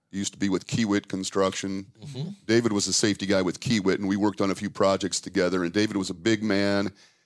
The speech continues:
Speaker 1: He was the big, meaty hands guy that would crush your hands like a vice when you shook hands and then just grin. Well, I,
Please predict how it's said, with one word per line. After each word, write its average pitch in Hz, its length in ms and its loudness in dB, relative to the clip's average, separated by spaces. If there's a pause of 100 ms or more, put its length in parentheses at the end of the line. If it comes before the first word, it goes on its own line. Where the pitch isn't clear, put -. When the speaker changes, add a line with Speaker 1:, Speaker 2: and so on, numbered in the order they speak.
Speaker 1:
He 127 60 0
was 113 160 4
the 101 80 0
big, 113 240 0
meaty 117 340 4
hands 113 360 2
guy 107 220 4
that 104 100 -2
would - 140 -4
crush 110 320 2
your 95 100 2
hands 101 340 0
like 90 140 0
a 90 80 -2
vice 95 400 0
when 95 80 -4
you 92 80 -4
shook 95 240 -2
hands 95 320 -2
and 87 140 -4
then 90 100 -4
just 87 240 -6
grin. 101 420 2 (640)
Well, 123 180 4
I, 165 100 4